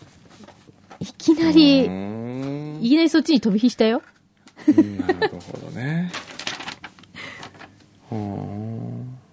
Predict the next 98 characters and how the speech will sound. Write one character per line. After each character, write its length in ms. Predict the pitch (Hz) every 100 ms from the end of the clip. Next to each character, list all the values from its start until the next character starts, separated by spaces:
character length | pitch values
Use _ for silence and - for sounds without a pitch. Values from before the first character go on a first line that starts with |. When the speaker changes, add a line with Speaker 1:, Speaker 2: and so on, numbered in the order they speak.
| _ _ _ _ - _ _ _ _ _ _ _ -
Speaker 2:
ナ 120 | 151
ト 120 | 131
さ 120 | -
ん。 120 | - - -
Speaker 1:
う 80 | 220
ん。 180 | 180 - _
Speaker 2:
一 200 | - -
つ 100 | 151
の 100 | 131
番 200 | 113 123
組 180 | 127 127
の 80 | 127
よ 120 | 131
う 40 | 123
に 100 | 110
裏 160 | 143
フ 100 | 165
ュ 20 |
ー 40 | 175
チ 100 | 143
ャ 40 |
ー 160 | 113 151
を 40 |
考 40 | 196
え 60 |
る 60 | 208
の 120 | 175
で 80 | 139
は 80 | 127
な 160 | 160
く、 280 | 180 135 - _ _ _ _
本 240 | 185 226
放 180 | 220 214
送 140 | 151
の 100 | 120
延 200 | 120 175
長 180 | 190 185
と 120 | 185
し 60 | 175
て 60 | 165
裏 160 | 143
フ 100 | 143
ュ 40 | 139
ー 20 |
チ 100 | 113
ャ 40 |
ー 20 |
を 80 | 104
考 240 | - 117 123
え 60 |
る 60 | 107
べ 100 | 95
き 80 | 92
だ 100 | 98
と 100 | 90
思 160 | 90
い 60 | 87
ま 120 | 85
す。 100 | - -
Speaker 1:
う 40 |
ん。 160 | 196 170 _ -
Speaker 2:
や 140 | 117
ら 80 | 165
な 140 | 196
き 80 | 190
ゃ 20 |
い 60 | 117
け 120 | 131
な 100 | 139
い 60 | 123
で 60 |
は 80 | 107
な 100 | 95
く、 100 | 95
や 140 | 98 131
る 100 | 196
と 100 | 214
き 120 | 185
に 100 | 127
や 120 | 120
る 80 | 151
と 80 | 117
い 40 |
う 40 | 98
感 140 | 95
じ 100 | 90
で 60 | 117
い 60 |
い 60 | 151
と 160 | - -
思 220 | - -
い 40 | 185
ま 120 | 165
す。 120 | 180
Speaker 1:
う 20 |
ん、 20 |
う 20 |
ん。 40 | 156